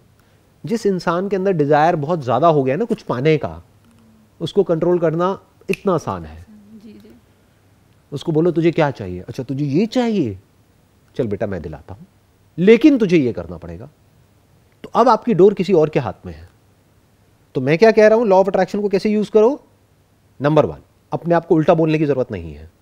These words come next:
Speaker 1: क्योंकि क्या होगा उससे, आपकी बॉडी के लेवल पर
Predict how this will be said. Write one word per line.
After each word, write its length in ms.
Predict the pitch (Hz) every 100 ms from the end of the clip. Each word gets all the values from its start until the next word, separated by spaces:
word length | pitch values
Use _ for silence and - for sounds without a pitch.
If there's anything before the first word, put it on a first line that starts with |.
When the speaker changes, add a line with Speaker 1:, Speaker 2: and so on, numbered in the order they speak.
| _ _ _ _ _ -
Speaker 1:
क्योंकि 200 | 143 160
क्या 140 | 175
होगा 240 | 180 170 185
उससे, 460 | 175 208 247 262 _ _ -
आपकी 200 | 139 -
बॉडी 280 | 151 147 175
के 100 | 175
लेवल 220 | 147 113
पर 140 | 95